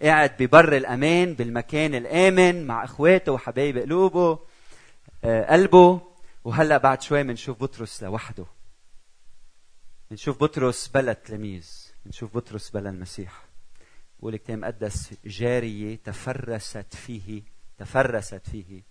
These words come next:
جارية وقالت له، أنت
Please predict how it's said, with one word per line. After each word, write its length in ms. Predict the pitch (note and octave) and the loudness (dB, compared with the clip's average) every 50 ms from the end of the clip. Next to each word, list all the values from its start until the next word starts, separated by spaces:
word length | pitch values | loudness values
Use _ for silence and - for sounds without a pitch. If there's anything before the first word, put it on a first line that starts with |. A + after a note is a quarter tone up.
| - | -16
جارية 440 | G2+ G2 A2+ A2 G#2+ G2 G2 F#2 F#2 - - - - - - - - - | -8 -6 -4 -4 -4 -4 -8 -12 -16 -18 -20 -20 -20 -20 -20 -20 -12 -10
وقالت 520 | G#2+ G#2 - - B2 A#2+ A#2+ A2 G2+ - | -10 -8 -2 0 0 0 0 -2 -4 -6
له، 380 | B2 A#2 A2 A2 A2 G#2+ G#2 G#2 - - - - - - - - - - - - - _ - - _ _ - - - - - - - | -8 -8 -6 -6 -8 -8 -8 -12 -14 -18 -18 -18 -20 -20 -20 -20 -20 -20 -20 -20 -20 _ -20 -20 _ _ -20 -20 -20 -20 -18 -10 -6
أنت 480 | C3+ C#3+ D3+ - - D#3 D3+ D3+ D#3+ | -6 -6 -6 -2 2 2 2 2 2